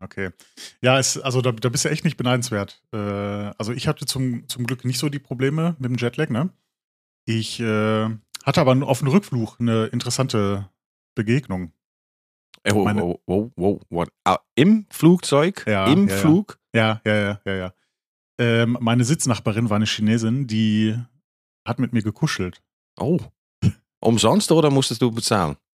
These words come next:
Speaker 1: <laughs> Ja, die Massageliege habe ich da jetzt nicht gesehen.
Speaker 2: <laughs>
Speaker 1: Äh, sonst, <laughs> vielleicht hätte ich dann auch bezahlen müssen.
Speaker 2: Wie
Speaker 1: Aber
Speaker 2: meinst
Speaker 1: nee,
Speaker 2: du
Speaker 1: die
Speaker 2: gekuschelt?
Speaker 1: Ja, ja, nee, die, nee, ich, ich nicht. Sie, ne?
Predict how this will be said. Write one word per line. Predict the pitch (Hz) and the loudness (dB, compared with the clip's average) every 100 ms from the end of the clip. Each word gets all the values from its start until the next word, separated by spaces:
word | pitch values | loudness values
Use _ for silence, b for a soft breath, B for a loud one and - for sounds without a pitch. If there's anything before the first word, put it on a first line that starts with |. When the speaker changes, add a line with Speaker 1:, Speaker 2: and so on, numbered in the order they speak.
| - | -4
Speaker 1:
<laughs> | 214 - 190 - - - - - - B 170 226 | -4 -2 -8 -6 -10 -4 -2 -2 -4 B 0 0
Ja, | 131 | 2
die | 131 | 2
Massageliege | 127 120 123 139 139 | 2 2 2 2 4
habe | 127 | 2
ich | 135 | 2
da | 113 | 0
jetzt | 104 | 2
nicht | 208 | 0
gesehen. | 104 92 135 156 - - | 0 -4 -2 -2 -4 -10
Speaker 2:
<laughs> | - - | -8 -4
Speaker 1:
Äh, | - 117 | 0 2
sonst, | 117 120 - | 2 -2 0
<laughs> | 101 - - - - - - 156 | -2 -2 -18 -16 -12 -6 0 0
vielleicht | - 170 - 160 - 113 123 | 4 2 2 -2 0 2 2
hätte | 135 | 2
ich | 127 | 2
dann | 131 | 0
auch | 120 | 0
bezahlen | 110 110 165 | -2 -4 -2
müssen. | 110 123 - B B | -2 -6 -10 B B
Speaker 2:
Wie | 104 | 2
Speaker 1:
Aber | 107 | 6
Speaker 2:
meinst | 180 214 | 8 8
Speaker 1:
nee, | 175 | 6
Speaker 2:
du | 131 | 4
Speaker 1:
die | 143 | 4
Speaker 2:
gekuschelt? | 226 - 85 73 - _ - | 4 4 2 -2 -10 _ -4
Speaker 1:
Ja, | 160 139 104 98 | 0 0 0 0
ja, | 143 | -2
nee, | 165 165 | 2 2
die, | 185 151 | 2 0
nee, | 113 165 - | 0 -2 0
ich, | 190 165 | -2 -2
ich | 170 175 180 - | -6 -2 -2 2
nicht. | 233 - - _ _ _ 120 | 2 2 -6 _ _ _ -6
Sie, | 170 156 90 - | 0 0 -2 -6
ne? | 110 175 208 | 0 0 0